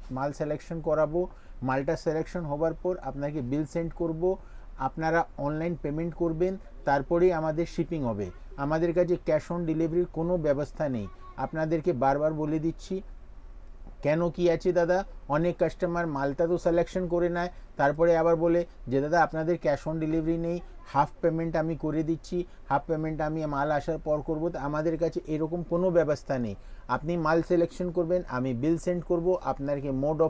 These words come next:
payment দিয়ে দিব, আপনি mode of payment দেখে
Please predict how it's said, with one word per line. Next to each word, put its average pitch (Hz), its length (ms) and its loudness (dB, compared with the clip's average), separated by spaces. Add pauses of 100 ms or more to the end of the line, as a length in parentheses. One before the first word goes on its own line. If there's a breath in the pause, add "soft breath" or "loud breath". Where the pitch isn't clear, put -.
payment 156 320 0
দিয়ে 165 200 2
দিব, 170 320 2 (340 loud breath)
আপনি 147 380 -2 (260)
mode 143 160 2
of 156 160 4
payment 156 260 -2
দেখে 143 420 2